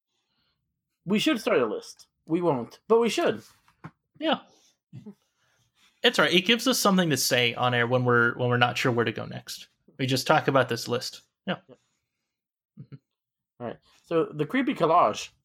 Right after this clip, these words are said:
Speaker 2: Oh, yeah. This is so creepy.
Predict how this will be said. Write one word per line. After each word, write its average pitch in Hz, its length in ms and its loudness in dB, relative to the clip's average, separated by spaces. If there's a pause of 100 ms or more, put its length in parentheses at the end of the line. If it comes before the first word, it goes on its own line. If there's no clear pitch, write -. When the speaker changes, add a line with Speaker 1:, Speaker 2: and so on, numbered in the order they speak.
(960)
Speaker 2:
Oh, 170 360 2
yeah. 139 300 2 (140)
This 143 220 -2
is 120 440 -4 (1120)
so - 460 0
creepy. 123 500 -4